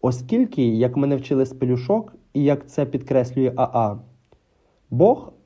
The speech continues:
або добро виходить із кожного з нас. Лейквуд, Огайо. Жива частина А А.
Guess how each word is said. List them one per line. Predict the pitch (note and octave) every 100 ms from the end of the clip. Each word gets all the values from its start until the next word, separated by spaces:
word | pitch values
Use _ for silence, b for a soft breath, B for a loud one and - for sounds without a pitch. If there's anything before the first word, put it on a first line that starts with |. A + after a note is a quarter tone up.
| _
або | B2+ B2 B2+
добро | B2 B2 B2 A2+ - -
виходить | B2 A#2 B2+ A#2+ A#2+ -
із | A#2+
кожного | - F3+ F#3+ D#3+ C#3
з | B2
нас. | A2 G2+ - - _ _ _ _ _ _ _ _ _ _
Лейквуд, | A2 D3 E3 C3+ C3+ -
Огайо. | - A2+ G#2+ F#2 F#2 F#2+ - _ _ _ _ _ _ _ _ _ _ -
Жива | A2+ B2 A#2+ A#3
частина | - D3 - C#3 C3+ B2
А | B2
А. | - G2+ F#2+